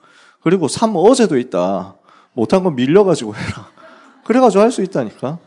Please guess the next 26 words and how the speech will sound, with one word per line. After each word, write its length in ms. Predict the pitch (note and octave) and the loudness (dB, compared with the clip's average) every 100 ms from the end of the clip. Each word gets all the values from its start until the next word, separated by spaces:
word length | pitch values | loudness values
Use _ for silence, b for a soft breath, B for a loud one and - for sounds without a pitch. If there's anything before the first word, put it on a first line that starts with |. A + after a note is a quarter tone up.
| b b b b | b b b b
그래서 340 | F#3+ A3 F3+ | 0 2 -2
자꾸 720 | - F3 G#3+ C#4 C#4 C#4 C3+ - | -2 0 2 2 2 0 0 -2
나의 280 | C3 F3+ E3 | 0 2 2
영적 320 | D3 F3 F3+ | -2 -4 -8
시스템, 440 | - F#3 - A2 G2+ _ _ _ _ _ _ - | -8 -10 -8 -8 -10 _ _ _ _ _ _ -6
안 200 | A2 C#3 | -4 0
된다고 460 | A3 A#3 A3 G#3 | -2 0 -2 0
낙심하지 640 | F3+ F3 - G#3 F#3+ F3+ F3 | 0 -2 -2 -4 -2 -2 -2
말고 500 | G#2+ A2 D#3+ F3+ _ - | -4 -4 -8 -10 _ -18
바로 520 | - A2+ B2 F3 C#3 - | -10 -6 -2 -2 -6 -6
오늘부터 440 | E3+ F3+ E3+ - | -4 -4 -6 -14
새로 240 | - C#3 | -12 -10
시작하면 460 | C#3 - C3 D#3+ B2+ | -12 -14 -10 -10 -12
됩니다. 440 | E2+ - F#2+ D#2 _ - | -16 -18 -18 -20 _ -2
이렇게 320 | E3+ G3+ G#3 | -2 0 0
해서 540 | G3+ B2 B2 B2+ - b b b b b b | 0 -2 -2 -4 -8 b b b b b b
내가 400 | G2+ A2 F3 F3+ C3+ | -6 0 0 0 -2
영적으로 500 | F3+ G#3 G#3 F3 E3+ | -2 -2 -2 -2 -2
힘을 460 | - - C4 B3+ | -6 -10 -8 -4
얻을 260 | C#3 C#3 F#3+ | -2 -2 -4
수 180 | - E3+ | -4 -6
있는 300 | E3 F#3 F#3+ | -4 -4 -4
시스템을 560 | - F3 - A3 G3 | -8 -10 -8 -8 -8
자꾸 240 | - - B2+ | -10 -14 -8
찾아내야 500 | - E3+ E3+ - - | -4 -4 -4 -8 -16
돼요. 220 | - | -20